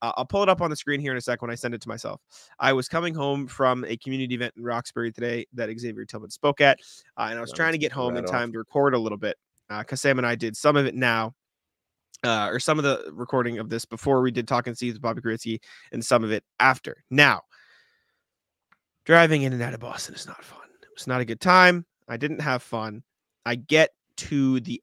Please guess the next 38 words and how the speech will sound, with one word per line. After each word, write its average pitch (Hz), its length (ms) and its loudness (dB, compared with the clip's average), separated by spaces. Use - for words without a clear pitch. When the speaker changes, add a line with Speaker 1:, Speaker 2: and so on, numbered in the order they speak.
Speaker 1:
entryway, 120 680 -2
or 117 420 -2
I 85 180 -8
don't 117 120 -10
think - 120 -14
that's - 140 -14
the 101 80 -12
right 92 100 -10
word 98 160 -12
for 95 160 -10
it. - 60 -14
I 113 100 -6
got 156 320 4
to 135 640 -2
the 120 220 -8
on-ramp 131 500 0
of 120 160 -10
where 120 120 -4
you 120 140 -8
get 123 200 -4
on, 117 400 -6
uh, 104 420 -8
to 110 720 -8
ninety-three, 110 640 -10
whatever 120 180 -10
the - 40 -20
fucking - 340 -8
highway 101 320 -8
is. 110 120 -8
I 110 40 -6
don't 110 120 -8
know 107 100 -12
highway 110 320 -6
names. 104 240 -12
We've - 120 -16
been 107 100 -8
over 98 160 -14
this. - 180 -20